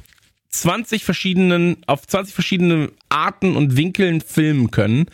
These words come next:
Und die haben sich dafür entschieden, quasi wirklich erstmal nur zu zeigen, wie so dieser Fuß auf den Pitch tritt. So.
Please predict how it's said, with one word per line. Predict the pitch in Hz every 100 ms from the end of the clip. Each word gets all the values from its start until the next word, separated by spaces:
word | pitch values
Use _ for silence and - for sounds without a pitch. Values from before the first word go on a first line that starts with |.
| - - -
Und | 120
die | 135
haben | 143
sich | 160
dafür | 156 151
entschieden, | - 151 135
quasi | 135 127 123
wirklich | 147 139 -
erstmal | 165 175 156
nur | 151
zu | -
zeigen, | 131 139 139 139 117
wie | 135
so | 131
dieser | 120 113 113
Fuß | - - 165 190 - - - - - - - _ -
auf | 95 165 - - _ _ -
den | 127 117
Pitch | - 147 - - - _ _ _
tritt. | - - 85 - - - _
So. | - 78 104